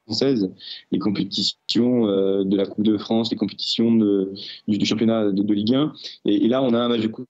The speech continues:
d'Europe. Mais que, que finalement, euh, on ait, on ait ces actions de la part part du club organisateur, par, euh, qui soit autorisé aussi par le, par, par les instances européennes. Euh, c'est quelque chose qui montre que, euh, le rapport de force, euh, donc, que décrivait tout à l'heure Michel Castellani,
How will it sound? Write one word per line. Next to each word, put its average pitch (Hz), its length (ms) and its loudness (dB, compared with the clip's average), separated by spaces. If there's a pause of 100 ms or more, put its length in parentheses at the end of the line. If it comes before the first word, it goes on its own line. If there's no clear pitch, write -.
d'Europe. 104 640 0
Mais 117 160 2
que, 107 680 2
que 110 80 -2
finalement, 123 460 2
euh, 101 140 0
on 110 120 2
ait, 113 100 2
on 113 80 2
ait 113 60 2
ces 113 160 0
actions 120 320 0
de 107 140 2
la 110 100 0
part 117 180 -2 (300)
part 110 220 0
du 107 160 2
club 107 260 0
organisateur, 110 640 2 (220)
par, 117 180 -2
euh, - 520 -4
qui 104 120 -4
soit 113 140 2
autorisé 110 540 0
aussi 117 220 0
par 104 180 0
le, 98 200 0
par, 95 260 -2
par 101 100 0
les 104 80 0
instances 110 280 -2
européennes. 117 460 2 (380)
Euh, 101 200 4
c'est 110 200 -2
quelque 117 260 0
chose 139 240 -2
qui - 100 0
montre 131 300 0
que, 120 80 0
euh, 107 360 2
le 104 120 2
rapport 107 260 -2
de 107 80 2
force, 113 300 -2
euh, 95 260 0
donc, 107 240 -2
que 110 60 2
décrivait 107 320 0
tout 117 160 -8
à - 20 4
l'heure 107 120 2
Michel 101 260 0
Castellani, 104 460 2